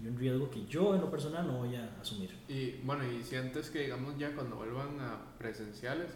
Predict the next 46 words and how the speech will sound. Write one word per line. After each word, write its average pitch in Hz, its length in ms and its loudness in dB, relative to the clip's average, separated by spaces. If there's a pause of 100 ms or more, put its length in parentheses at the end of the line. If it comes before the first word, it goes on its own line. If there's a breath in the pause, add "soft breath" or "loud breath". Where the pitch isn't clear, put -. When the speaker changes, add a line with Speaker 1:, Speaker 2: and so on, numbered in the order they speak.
Speaker 2:
que 107 140 -4
obviamente 117 460 -6
va 123 80 -4
a 123 60 -8
pasar, 135 320 -4 (420 loud breath)
entonces, 123 640 -2
¿te 143 80 0
gustaría 120 420 -2
implementar 127 720 -2
como 139 220 -4
esta 123 320 -6
transparencia 131 760 -4
de 139 40 -2
la 127 140 -4
que 120 60 -6
ahorita 117 300 -4
hablaban? 135 600 -6 (340 loud breath)
Speaker 1:
Correcto, 156 460 6
porque 135 220 0
ese 131 120 2
ha 156 40 2
sido 170 300 2
uno 170 120 4
de 175 60 6
los 147 160 4
beneficios, 131 640 0
o - 40 -12
sea, 127 180 -2
el 117 80 0
hecho 120 200 0
de 156 100 2
que - 80 0
todas 135 280 0
las 156 140 0
personas 156 320 -2
puedan 151 240 -4
ver 151 100 0
los 147 100 0
documentos 127 480 -2
que - 80 -4
estamos 139 300 0
leyendo, 127 360 2 (440 loud breath)
que 113 60 -6
estamos 120 360 2
aprobando, 117 580 0 (680 loud breath)
eh, 104 580 -2